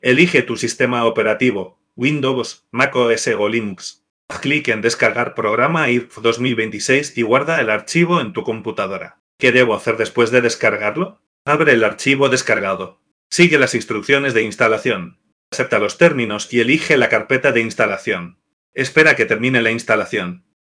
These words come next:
¿Puedo usarlo en mi teléfono o tablet? Sí. La Receita Federal ofrece apps para smartphones y tablets.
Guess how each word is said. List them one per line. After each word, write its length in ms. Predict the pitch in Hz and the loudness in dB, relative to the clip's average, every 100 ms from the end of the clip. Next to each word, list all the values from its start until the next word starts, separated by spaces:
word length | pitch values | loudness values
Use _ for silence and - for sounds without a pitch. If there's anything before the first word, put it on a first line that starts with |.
| _ | _
¿Puedo 220 | - 131 | 2 4
usarlo 300 | 120 127 123 | 4 2 2
en 80 | 120 | 2
mi 120 | 120 | 0
teléfono 500 | 117 120 143 139 113 | 2 2 2 0 -2
o 80 | 107 | -4
tablet? 400 | 107 107 131 135 _ _ _ | -2 -2 -2 -4 _ _ _
Sí. 340 | - 165 95 90 _ _ _ | -2 -2 -2 -8 _ _ _
La 180 | 98 101 | -2 -2
Receita 420 | 95 92 151 170 | 0 -2 0 0
Federal 420 | 151 110 110 110 | 2 0 2 2
ofrece 440 | 107 110 165 - 127 | 0 0 0 4 2
apps 200 | 123 - | 2 -2
para 240 | - 110 | -2 0
smartphones 640 | 104 107 92 147 170 175 | -2 -8 -4 0 2 0
y 100 | 131 | -2
tablets. 680 | 123 101 92 92 90 - - | -2 -4 -4 -8 -10 -16 -20